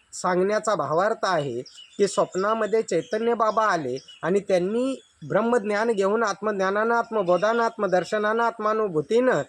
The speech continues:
तुकाराम महाराजांना ते ब्रह्मज्ञान दिलं आणि आत्म्याचं मिलन परमात्म्याशी केलं. म्हणून तुकाराम महाराज म्हणतात की "आम्ही जातो आमच्या गावा,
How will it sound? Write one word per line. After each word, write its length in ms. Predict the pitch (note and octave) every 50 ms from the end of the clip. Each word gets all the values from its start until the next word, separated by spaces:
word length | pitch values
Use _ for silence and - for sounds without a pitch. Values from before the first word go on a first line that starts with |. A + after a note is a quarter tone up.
| _ - _ _ -
तुकाराम 440 | F#3 - - G3 G3+ G#3+ A3 A3 G#3+
महाराजांना 580 | F#3 E3+ E3 F#3 G#3 G#3 G#3+ G#3+ A3 G#3+ A3 A3+
ते 160 | A3 - G#3+ G3+
ब्रह्मज्ञान 680 | D#3+ D#3+ E3+ G3 A3 A#3 A3+ G#3+ A#3 A#3 A#3+ A#3+ A#3+
दिलं 320 | G#3+ A3+ G#3+ F3 D3+ D3 C#3 - _ _ -
आणि 160 | D#3+ E3 F3+
आत्म्याचं 540 | E3+ D#3 D3 - E3 E3 E3+ F3 E3+ - F#3
मिलन 340 | E3 D#3 D3+ D3+ E3 E3 D#3 D3+ -
परमात्म्याशी 720 | C3+ B2 B2 C3+ D#3 F3+ F#3+ - G3+ G3+ G3 F#3 - G#3
केलं. 360 | F#3 - G#3 G3 E3 C#3 C3 C3 - _ - -
म्हणून 300 | C#3+ D3 D3 D3+ G#3+ B3
तुकाराम 460 | B3 - B3 B3 A3 G#3+ A3 A3 A3 A3
महाराज 260 | G3+ F#3+ G3 G3+ G3+
म्हणतात 440 | F#3 G3+ F#3+ F3+ D#3+ - D3+ D3 D3 - _ _ _ _ _ _ _ _ _ _ _ _ _ _ -
की 160 | G#3+ A#3 B3+ - - -
"आम्ही 400 | F3 F3+ F#3 G3+ A#3 C4+ D4 C#4+
जातो 420 | A#3 B3+ G3+ G3+ - - C4 C4+ B3 -
आमच्या 480 | - G3 F#3+ G3 G3 G3 - B3+ B3+ C4
गावा, 460 | A3+ A3+ F3+ F3 F3 F#3 E3+ C3 A#2